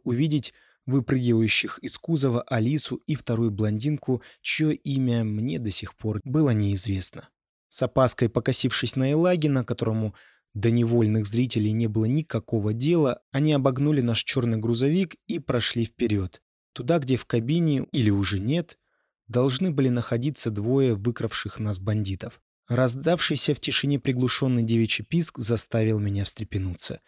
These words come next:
и вытаращить глаза. "Глеб, пусти!" Я засучила в воздухе босыми ногами, представляя, что уже бегу на помощь своим попутчицам.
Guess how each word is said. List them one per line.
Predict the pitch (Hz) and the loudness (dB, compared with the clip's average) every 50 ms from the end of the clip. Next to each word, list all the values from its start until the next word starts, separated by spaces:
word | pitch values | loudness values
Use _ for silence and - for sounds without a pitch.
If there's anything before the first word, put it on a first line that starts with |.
| _ _ - - _ _ _ | _ _ -20 -20 _ _ _
и | - 147 151 - - | -2 -2 0 0 -2
вытаращить | - 107 98 113 110 - 113 107 101 - - - 101 92 | -4 -2 -2 0 0 0 0 0 0 0 0 -2 -4 -4
глаза. | 90 98 104 101 90 - - 98 107 - _ _ _ _ _ _ _ _ - | -4 -2 -2 -2 -2 -4 -6 -8 -10 -12 _ _ _ _ _ _ _ _ -2
"Глеб, | 165 165 160 151 127 110 - _ | 2 4 4 4 4 2 0 _
пусти!" | - 160 170 180 - - - - - 180 185 165 127 101 101 - _ _ _ _ _ _ _ | 0 2 4 4 4 2 0 0 0 2 2 2 2 0 -2 -6 _ _ _ _ _ _ _
Я | 120 117 117 | 0 0 0
засучила | 110 117 110 - 123 - - - 131 120 110 | 0 0 -2 -4 -4 -2 -2 0 0 0 0
в | 107 117 | 0 0
воздухе | 147 160 147 131 127 110 - - 110 | -2 -2 -2 -2 -4 -6 -6 -6 -4
босыми | 101 120 113 - - 147 135 127 123 | -2 -2 -2 -2 -2 0 0 2 2
ногами, | 117 117 113 113 135 156 160 151 135 117 - - - - _ _ | 2 0 0 2 2 2 2 2 0 -2 -4 -10 -20 -20 _ _
представляя, | - 117 - - - - 127 123 135 143 156 151 143 127 | -6 -6 -6 -6 -2 0 0 2 2 2 2 2 2 2
что | - - - 127 120 | 0 -2 -2 -2 0
уже | 127 120 - 147 135 | 0 0 0 0 -2
бегу | 120 104 120 127 117 113 113 135 151 160 | 0 0 0 0 0 -2 -4 -4 -2 0
на | 151 143 131 | 0 0 -2
помощь | 113 - 143 143 139 139 127 120 - | -2 -2 -2 0 0 0 0 0 -2
своим | - - 120 123 123 123 120 | -2 0 0 0 0 0 0
попутчицам. | - 131 113 - 131 123 113 - - - - - - - - | -2 -4 -4 -2 -2 -2 0 0 -4 -4 -6 -10 -10 -12 -12